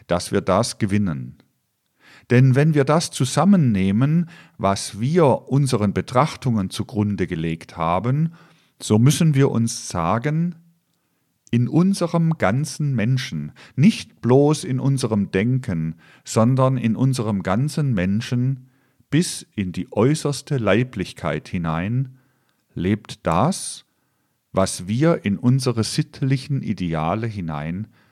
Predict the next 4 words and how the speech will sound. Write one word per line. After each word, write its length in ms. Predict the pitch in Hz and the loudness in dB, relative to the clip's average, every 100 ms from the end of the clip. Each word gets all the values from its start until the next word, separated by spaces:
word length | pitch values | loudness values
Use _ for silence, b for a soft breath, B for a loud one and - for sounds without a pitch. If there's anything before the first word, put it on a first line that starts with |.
| b | b
verarbeiten. 1040 | - 101 - 78 90 85 76 - 62 - _ _ _ _ _ _ _ _ _ _ _ _ _ _ _ _ _ _ _ _ _ - | -6 -6 -4 -6 -4 -4 -8 -10 -12 -12 _ _ _ _ _ _ _ _ _ _ _ _ _ _ _ _ _ _ _ _ _ -8
Jene 500 | 98 135 196 190 170 | 2 4 6 4 2
dualistische 920 | 143 135 120 185 - - 110 - - | 4 4 6 4 -2 -6 -4 -2 -2
Anschauungsweise, 1300 | 143 160 - 98 85 87 82 87 76 82 - 120 156 | 0 0 0 0 0 -2 -6 -4 -4 -4 -4 -4 -4